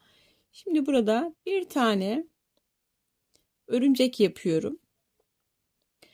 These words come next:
Bir, iki defa tığıma ipimi aldım. Dördüncü tığ battıya batıyorum.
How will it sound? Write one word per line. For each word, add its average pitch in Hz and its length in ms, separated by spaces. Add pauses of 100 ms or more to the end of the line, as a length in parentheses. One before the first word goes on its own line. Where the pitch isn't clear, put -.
(300)
Bir, 277 580
iki 247 200
defa 285 400
tığıma 269 280
ipimi 247 340
aldım. 233 680 (1300)
Dördüncü 269 540
tığ 226 260
battıya 165 500
batıyorum. 160 540